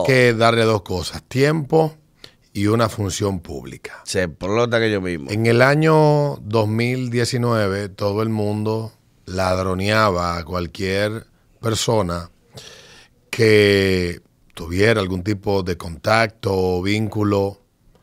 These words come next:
Speaker 1: con el, ah, pasado
Speaker 2: El partido de
Speaker 1: partido de
Speaker 2: gobierno
Speaker 1: gobierno.
Speaker 2: en ese momento.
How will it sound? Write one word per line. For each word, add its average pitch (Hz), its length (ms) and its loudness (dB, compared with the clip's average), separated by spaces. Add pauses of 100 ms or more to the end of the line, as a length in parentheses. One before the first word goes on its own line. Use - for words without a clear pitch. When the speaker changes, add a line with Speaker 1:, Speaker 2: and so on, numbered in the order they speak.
(380)
Speaker 1:
con 113 640 2 (1160)
el, 95 420 -2
ah, 82 440 -6
pasado 104 720 0 (380)
Speaker 2:
El 107 120 -6
partido 107 340 2
de - 0 -
Speaker 1:
partido - 60 -
de 98 60 4
Speaker 2:
gobierno 180 340 0
Speaker 1:
gobierno. - 0 -
Speaker 2:
en 156 60 -2
ese 151 80 0
momento. 151 520 -6